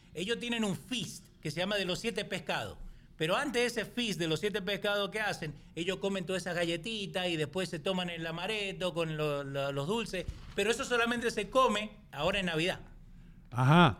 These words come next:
Speaker 1: Hay una cosa que se llama mostachole, que son riquísimos. No sé si lo han probado.
Speaker 2: Hermanos míos, eh, City Supermarket en el dos ochenta y nueve de Bergen Boulevard,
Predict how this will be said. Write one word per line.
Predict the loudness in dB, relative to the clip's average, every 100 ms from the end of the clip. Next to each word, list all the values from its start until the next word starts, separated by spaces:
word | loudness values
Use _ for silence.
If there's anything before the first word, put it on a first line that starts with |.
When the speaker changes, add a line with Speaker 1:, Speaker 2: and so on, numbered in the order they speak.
| -2
Speaker 1:
Hay |
una | -2 0
cosa | 0 0
que |
se | -2
llama | 0
mostachole, | 0 0 -2 0 0 0
que | -4
son | -4
riquísimos. | -6 -6 -8 -8 -8 -12 -14 -10
No |
sé | -6
si |
lo | -4
han |
probado. | -4 -4 0 8
Speaker 2:
Hermanos | 10 12 12
míos, | 12 12 12 12
eh, | 10 8
City | 8 6
Supermarket | 6 4 6 6 6
en | 4
el | 6
dos | 6
ochenta | 8 6 4
y |
nueve | 4 4
de | 4
Bergen | 2 2 2
Boulevard, | 4 4 2